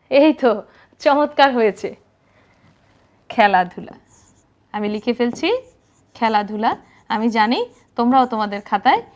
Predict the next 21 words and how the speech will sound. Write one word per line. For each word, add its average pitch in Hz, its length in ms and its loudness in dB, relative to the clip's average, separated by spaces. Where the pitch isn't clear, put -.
এই 208 120 -4
ছকটি 214 360 -4
তুলে 247 260 0
নিচ্ছ, 254 280 0
আমাকে 202 300 0
সহযোগিতা 190 540 -6
করছো। - 320 -16
খেলাধুলা, 247 560 2
খেলাধুলার 277 600 4
এই 233 180 2
খবরটি 330 320 2
যদি 262 180 0
আমরা 220 220 0
আগে 254 160 2
তথ্য - 160 -2
না 277 120 2
পেতাম, 285 240 -2
তবে 302 240 0
কি 320 140 0
হতো? 320 180 -2
খেলাটা 294 340 2